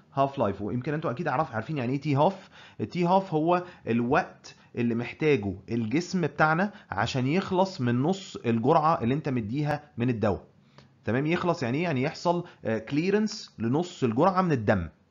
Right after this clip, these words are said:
يعني لو مدي مية مللي جرام وصلوا الدم، المفروض احسب الوقت اللي بع-، اللي بعده الجسم هيكون فيه خمسين مللي جرام بس. هو ده اسمه الهاف لايف او تي هاف.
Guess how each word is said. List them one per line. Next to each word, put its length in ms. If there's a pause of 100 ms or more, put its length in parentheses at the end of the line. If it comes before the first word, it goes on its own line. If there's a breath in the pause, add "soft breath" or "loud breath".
(440 soft breath)
يعني 220
لو 160
مدي 200
مية 160
مللي 180
جرام 240
وصلوا 280
الدم، 320 (260 loud breath)
المفروض 360
احسب 280
الوقت 400
اللي 200
بع-، 220
اللي 580
بعده 440
الجسم 340
هيكون 320
فيه 140
خمسين 320
مللي 160
جرام 200
بس. 340 (220 soft breath)
هو 100
ده 80
اسمه 220
الهاف 260
لايف 300
او 160
تي 180
هاف. 340